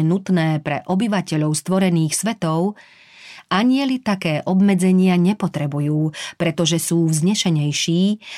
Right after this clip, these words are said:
a ich vlastná múdrosť im je spoľahlivým svetlom. Nie sú predsa bytosti, ktoré by mohli Boha zneúctiť.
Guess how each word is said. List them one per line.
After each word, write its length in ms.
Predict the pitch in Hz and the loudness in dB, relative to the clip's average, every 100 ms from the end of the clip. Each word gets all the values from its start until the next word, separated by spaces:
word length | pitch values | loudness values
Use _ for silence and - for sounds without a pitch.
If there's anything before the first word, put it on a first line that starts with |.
| - | -6
a 160 | 175 | 0
ich 160 | 180 156 | 0 2
vlastná 560 | 165 214 - 311 285 190 | 0 -2 -2 -2 0 2
múdrosť 880 | 160 156 147 147 208 - - - _ | 2 0 0 -4 -6 -10 -20 -20 _
im 160 | 196 185 | 2 4
je 160 | 175 | 2
spoľahlivým 880 | 170 - - 240 233 208 202 185 185 | 0 -4 -2 -2 0 0 0 2 2
svetlom. 720 | 170 165 151 - 135 131 139 _ _ _ _ _ - - - | 0 -2 -4 -4 -6 -6 -10 _ _ _ _ _ -20 -20 -2
Nie 240 | 202 254 330 | 2 2 0
sú 240 | - 160 | 0 -2
predsa 320 | 151 151 - | -2 -4 -2
bytosti, 560 | 151 170 190 196 - 220 | -2 0 0 -2 -2 -4
ktoré 400 | 214 185 170 165 | -2 0 2 0
by 120 | 156 165 | 2 2
mohli 320 | 196 175 165 | 2 0 0
Boha 400 | 143 185 196 214 | 0 -2 -2 -2
zneúctiť. 640 | 208 208 160 - - 131 | 0 2 0 -2 -6 -8